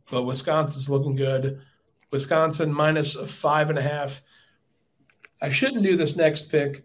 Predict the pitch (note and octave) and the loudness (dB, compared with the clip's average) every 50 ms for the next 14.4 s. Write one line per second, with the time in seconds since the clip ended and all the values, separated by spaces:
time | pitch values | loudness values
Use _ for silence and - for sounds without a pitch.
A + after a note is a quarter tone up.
0 | _ _ - C3 C3 C#3 C3+ C3+ C3 C#3 C#3+ C#3+ C#3 C#3 C#3 D3 - - - - | _ _ -4 -2 0 0 0 0 2 4 4 4 4 2 0 -2 -6 -14 -18 -20
1 | _ _ _ _ _ _ _ - D3 C#3+ D3 C#3+ C#3 C#3 C#3 C#3 D#3 C#3 C#3 D#3+ | _ _ _ _ _ _ _ 0 2 2 4 2 2 -2 -2 -4 -4 -2 2 8
2 | F#3+ G3+ G3+ E3 D3 C#3 C3 B2 A#2 G#2+ A2 B2+ - _ _ _ _ _ - - | 10 12 12 10 8 4 0 -2 -2 -4 -6 -12 -14 _ _ _ _ _ -12 -4
3 | - F#3+ G3+ G3+ D#3+ C#3+ B2+ A#2+ A2+ - - - - - - - - - - D#4 | 2 4 4 4 4 4 2 0 -2 -2 -4 -4 -4 -4 -6 -14 -20 -16 -12 -8
4 | - C3+ C#3 C3 B2+ - - C#3 C#3 C3+ D#3 F3+ F3+ G#3 F3 C#3+ - - F3 E3+ | -2 2 4 4 4 2 2 -4 -4 -2 -2 -2 0 0 -2 -2 -4 -4 -2 0
5 | E3+ E3+ D#3+ D#3 D3 C#3 - - - C3 B2 A2+ A#2 - - _ _ _ _ _ | 0 0 0 -2 -2 -2 -4 -2 -2 -2 -2 -2 -4 -8 -18 _ _ _ _ _
6 | _ _ _ _ - C#3+ C#3+ C#3 C3+ C3+ C3+ C3+ - - D3 D3 C#3 - - D#3 | _ _ _ _ 0 2 2 2 2 0 -2 -6 -2 -2 -2 -2 -2 -4 -6 -6
7 | C#3 C#3 - - F3 F3+ F#3 F3+ F3 D#3+ - - E3 C#3+ C#3 D3 - - - - | -8 -8 -8 -8 -8 -6 -6 -6 -4 -6 -4 -2 0 0 0 -2 -6 -10 -6 -2
8 | D#3 D#3 D3+ - - - - D#3 D#3 D3+ C3 C3 C#3+ C#3 C#3 C#3 C#3 C3+ - - | 0 0 0 -2 -4 -2 -2 -2 0 0 0 -2 -2 -2 -2 -4 -4 -6 -8 -12
9 | _ _ _ _ _ _ _ _ _ _ _ _ _ _ _ _ _ _ _ _ | _ _ _ _ _ _ _ _ _ _ _ _ _ _ _ _ _ _ _ _
10 | _ _ _ _ _ _ _ _ _ _ _ _ _ _ - D3 D3+ D#3 E3+ D#3+ | _ _ _ _ _ _ _ _ _ _ _ _ _ _ -2 -2 2 4 4 4
11 | D3+ D3+ D#3 - - D#3+ D#3+ - - A3+ D#3 D3+ D3+ E3+ F3 E3+ F#3+ A3+ A3+ G#3 | 4 2 0 -2 2 2 2 2 2 0 -2 -2 0 0 2 6 6 6 6 6
12 | F#3+ E3+ D3+ C3+ C#3 C3 A#2+ - A2+ G#2 F#2+ G2 G2+ - - _ - C3+ C#3 C3+ | 4 2 2 2 2 -2 -2 -2 -4 -8 -8 -10 -12 -16 -16 _ -4 -2 -2 -2
13 | - - - G3 G3+ G3+ - D#3+ D3+ D3+ D3 D3 C#3+ C#3 C#3 C#3 D3 C#3+ C#3 C3+ | -2 0 4 4 4 4 2 -2 -2 0 0 2 2 2 2 0 -6 -6 -4 -2
14 | C3 C3+ C3 C3 C3+ - - | -2 -2 -2 -4 -6 -8 -12